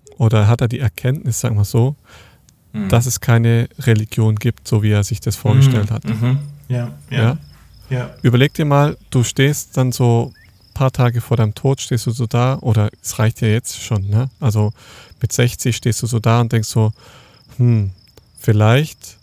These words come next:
Speaker 1: gibt es so diese Religion gar nicht, die ich geglaubt habe. Es gibt zwar vielleicht einen Gott, es gibt vielleicht irgendeine Spiritualität, irgendeine Kraft, eine Macht, aber die sagt, sei frei, geh diesen Weg von Jesus,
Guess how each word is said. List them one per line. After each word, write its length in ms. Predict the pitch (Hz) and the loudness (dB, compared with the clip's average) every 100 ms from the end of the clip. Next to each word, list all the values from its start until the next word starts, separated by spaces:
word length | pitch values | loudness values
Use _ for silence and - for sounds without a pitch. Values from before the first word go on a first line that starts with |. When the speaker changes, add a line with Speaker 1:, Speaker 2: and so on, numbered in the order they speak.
| _ _ _ _ _ _ _ _ _ _ _ | _ _ _ _ _ _ _ _ _ _ _
Speaker 1:
gibt 260 | - - - | -10 -10 -6
es 140 | 120 | -6
so 140 | - 110 | -2 -4
diese 260 | 113 107 | -4 0
Religion 540 | 107 104 - 113 107 104 | 0 0 -2 0 2 2
gar 200 | 107 104 | 0 0
nicht, 200 | 120 - | -2 -6
die 40 | |
ich 80 | 113 | -6
geglaubt 440 | - - 110 107 - | -6 -2 -2 0 -4
habe. 120 | - | -4
Es 120 | - | -4
gibt 220 | - - | -4 -6
zwar 160 | - - | -2 -2
vielleicht 400 | - 113 107 - | 0 0 0 -2
einen 120 | 101 | -2
Gott, 260 | 139 175 - | 0 -2 -4
es 140 | 110 | -6
gibt 220 | 127 - | -8 -8
vielleicht 380 | - 113 107 104 - - - - _ | -4 0 2 0 -8 -20 -20 -20 _
irgendeine 440 | 131 127 110 123 | 0 0 0 -2
Spiritualität, 920 | 107 - 117 117 120 110 104 - 151 - | -2 -2 -2 0 2 2 0 0 -2 0
irgendeine 300 | - 127 113 | -4 -2 -8
Kraft, 380 | - 143 139 - | -2 -2 -2 -2
eine 80 | 107 | 0
Macht, 320 | 120 135 - - - - _ _ _ | 0 0 -8 -20 -20 -20 _ _ _
aber 420 | 120 110 107 104 - _ _ _ _ | 0 4 4 2 -4 _ _ _ _
die 80 | 120 | -4
sagt, 360 | 113 107 - - _ _ | 0 -2 -2 -20 _ _
sei 240 | - 107 95 | -2 2 2
frei, 500 | - 120 135 117 104 - _ _ _ _ _ _ _ _ _ _ _ | 0 0 2 2 -2 -8 _ _ _ _ _ _ _ _ _ _ _
geh 160 | - 120 | 0 2
diesen 340 | 120 - 110 | 2 -2 0
Weg 220 | 113 117 | 2 0
von 200 | - 110 101 | -2 -2 0
Jesus, 600 | 113 139 123 104 - | 0 0 0 -2 -6